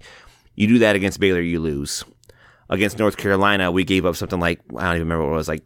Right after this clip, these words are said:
like, twenty-one offensive rebounds. It wasn't that high, but whatever it was, the number was too high. You do that against Baylor, you lose. Against Oklahoma, we had three guys file out. You do that against Baylor, you lose. If you,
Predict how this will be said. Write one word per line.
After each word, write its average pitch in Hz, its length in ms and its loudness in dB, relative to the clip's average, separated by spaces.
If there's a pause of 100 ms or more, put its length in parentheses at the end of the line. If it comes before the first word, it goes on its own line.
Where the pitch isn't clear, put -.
like, 78 180 -6
twenty-one 87 540 0
offensive 85 400 -4
rebounds. 87 320 0
It 131 40 6
wasn't 107 180 2
that 82 140 0
high, 80 160 0
but 98 80 2
whatever 107 260 4
it 92 60 4
was, 87 180 0
the 95 60 0
number 92 180 0
was 87 100 -2
too 101 140 -2
high. 85 180 0
You 87 140 -2
do 127 120 2
that 113 340 2
against 95 260 0
Baylor, 92 200 2
you 87 160 0
lose. 82 400 -4 (720)
Against 95 420 -6
Oklahoma, 104 540 2
we 98 100 0
had 95 300 0 (500)
three 95 240 0
guys 95 280 2
file 95 260 2
out. 104 300 0 (100)
You 87 140 -4
do 98 160 0
that 98 180 2
against 101 320 -2
Baylor, 107 220 4
you 104 160 2
lose. - 440 0
If - 200 -6
you, 92 360 0